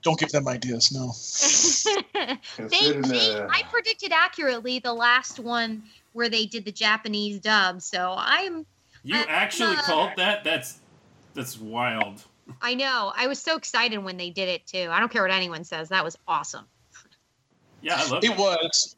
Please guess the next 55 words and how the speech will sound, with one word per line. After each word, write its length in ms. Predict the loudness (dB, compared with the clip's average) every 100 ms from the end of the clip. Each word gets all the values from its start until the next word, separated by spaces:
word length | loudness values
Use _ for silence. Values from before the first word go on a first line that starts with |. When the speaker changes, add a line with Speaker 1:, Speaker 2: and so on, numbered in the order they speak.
| _ -2
Speaker 1:
It 120 | 0
didn't 180 | 2 2
do 100 | 2
well 200 | 4 2
in 60 |
the 80 | 0
ratings, 400 | -2 -2 -2 -4
but 160 | -2 -2
it 100 | 2
was. 420 | 0 4 2 2
Speaker 4:
You 120 | 0 2
even 160 | 2
had 420 | 0 2 2 0 -6 _ _ -10
Japanese 800 | -2 0 0 0 2 2 0 -2
voices 460 | -2 0 0 -2
for 140 | -4 -2
Tom 320 | 2 4 4
and 100 | 0
Sarah. 400 | -4 -6 -10 -12 -18 -20 _ _ _ -10
Speaker 2:
Yeah. 200 | -4 -2 0
Speaker 1:
Yes. 300 | -2 0 -2 -2 _
Speaker 3:
I 140 | 0 2
mean, 340 | 2 2 4
the 80 | 2
things 380 | 2 2 4 4
that 160 | 2 2
they 140 | 0
said 360 | 2 4 4 2
would 180 | 0
not 280 | 0 2 2
happen 340 | 4 2 2 2
on 140 | 0
Toonami 440 | 2 2 4 4
actually 360 | 4 4 2 0
did. 340 | 2 4 4
I 100 | 6 4
was 120 | 4
like, 140 | 4
"Look 180 | 4 2
here." 240 | 0 0 -4 -12
Actually 240 | -8 -4
got 300 | 0 2 0
subs 500 | -2 -2 2 2 0
on 160 | -4 -4
there 180 | -4 -4
for 100 | -6
once. 680 | -6 -2 -4 -4 -8 -10 -8
You 140 | -4 0
know, 280 | 2 2 0
something 380 | 2 4 4
that 300 | 4 4 2
people, 400 | 2 0 2 -2
you 100 | -2
know, 180 | 2 2
they, 260 | 4 0